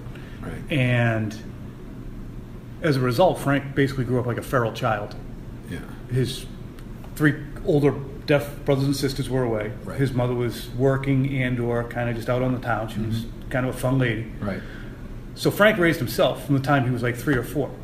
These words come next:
Speaker 1: Okay.
Speaker 2: And he ran wild all over Redwood City, which is where Julian lives,
Speaker 1: Right.
Speaker 2: or grew up. But he had no real support in terms of, hey, you know, structure.
Speaker 1: Yeah.
Speaker 2: But this guy coveted structure.
Speaker 1: Right.
Speaker 2: So he said, "When I have a kid,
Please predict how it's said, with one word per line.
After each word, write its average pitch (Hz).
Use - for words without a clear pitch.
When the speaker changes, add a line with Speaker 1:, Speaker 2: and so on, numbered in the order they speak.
Speaker 1:
Okay. -
Speaker 2:
And 135
he 135
ran 147
wild 139
all 127
over 120
Redwood 120
City, 156
which 110
is 110
where 117
Julian 120
lives, 104
Speaker 1:
Right. -
Speaker 2:
or 139
grew 143
up. -
But 151
he 143
had 131
no 131
real 123
support -
in 127
terms 123
of, 110
hey, 127
you 113
know, 107
structure. -
Speaker 1:
Yeah. 139
Speaker 2:
But 135
this 135
guy 127
coveted 127
structure. -
Speaker 1:
Right. 82
Speaker 2:
So -
he -
said, 143
"When 127
I 139
have 135
a 139
kid, 135